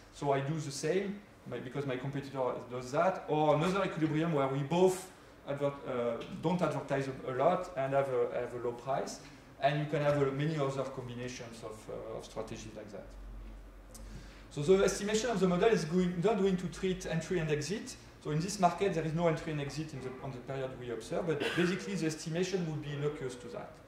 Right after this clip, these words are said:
Um, so this is just the, uh, expected discounted profit of a firm J that choose price and advertising expenditure. And here you have the total cost of advertising.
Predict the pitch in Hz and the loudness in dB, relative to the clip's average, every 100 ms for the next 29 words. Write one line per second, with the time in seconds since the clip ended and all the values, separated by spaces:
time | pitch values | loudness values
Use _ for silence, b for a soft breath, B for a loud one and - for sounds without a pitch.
0 | B B B B B B - - 127 117 | B B B B B B -20 -12 -4 -2
1 | 107 - - - - - - - - - | -2 -6 -12 -20 -20 -20 -20 -20 -20 -20
2 | - - - 170 233 - 247 185 147 196 | -20 -14 -4 -2 -2 -2 -2 -4 6 6
3 | 190 - - - - 160 156 151 - - | 6 -2 -12 -18 -8 -2 0 0 -2 -6
4 | 131 127 123 123 123 - - - - 143 | 0 2 2 -2 -4 -8 -12 -18 -10 -8
5 | - 208 208 190 175 - 196 185 - 160 | 6 6 6 0 -2 0 0 0 -4 -4
6 | 160 170 - - 139 135 - 143 135 120 | -4 -8 -6 -6 -4 -4 -2 -2 -2 0
7 | 135 165 226 B B - 147 - - 202 | 2 2 -2 B B -4 -4 -2 2 4
8 | 208 180 - B B B - - 175 180 | 4 2 -6 B B B -20 2 6 6
9 | 175 147 143 143 147 135 135 120 - 117 | 6 2 0 2 0 0 -2 -8 -8 -8
10 | 113 147 202 - - 147 208 240 185 180 | -8 -2 -2 -2 -4 -2 2 4 6 6
11 | 151 147 196 190 165 - 175 170 - - | 4 2 2 2 0 2 0 0 -8 -8
12 | - - 139 127 117 107 101 | -6 -2 -2 -2 -4 -4 -6